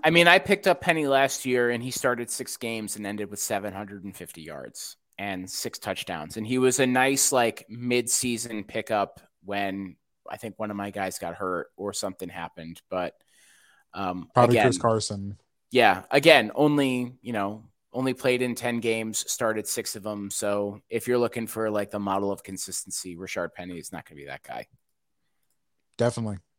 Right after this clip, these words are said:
Speaker 2: So wide receivers, guys, I'm gonna be a little controversial here.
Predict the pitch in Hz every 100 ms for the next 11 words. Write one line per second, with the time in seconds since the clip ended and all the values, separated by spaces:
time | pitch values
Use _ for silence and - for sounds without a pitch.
0 | _ _ _ _ _ _ _ _ - 151
1 | 147 147 - 131 190 233 202 165 113 110
2 | 110 95 - 131 143 151 147 135 135 131
3 | 131 123 127 120 113 110 127 - 87 82